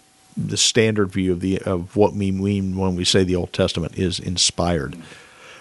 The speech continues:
Uh, it's, uh, during this time, this period that, uh, B B Warfield, uh, who was a young professor at Princeton at the time, uh, and, uh,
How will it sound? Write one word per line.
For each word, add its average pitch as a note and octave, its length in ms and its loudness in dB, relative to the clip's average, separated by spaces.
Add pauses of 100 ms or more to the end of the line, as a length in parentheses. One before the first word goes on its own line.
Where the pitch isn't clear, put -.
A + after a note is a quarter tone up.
(120)
Uh, F2 280 2
it's, G#2+ 280 4
uh, G#2+ 80 6
during A#2+ 480 0
this A2+ 220 0
time, G#2 560 0
this A2+ 160 0
period G#2 500 2
that, F#2+ 240 2 (1500)
uh, G2+ 180 2
B A2+ 200 2
B A#2 160 2
Warfield, G#2 640 2 (200)
uh, F#2+ 500 -4 (140)
who G#2 120 0
was F2+ 160 0
a F#2 80 2
young A#2 320 4
professor F#2+ 520 2
at F#2 100 0 (220)
Princeton F#2+ 380 -2
at F2 100 -4
the - 60 -16
time, F#2+ 360 0 (680)
uh, F#2 380 0
and, G2 480 2
uh, F2 380 -4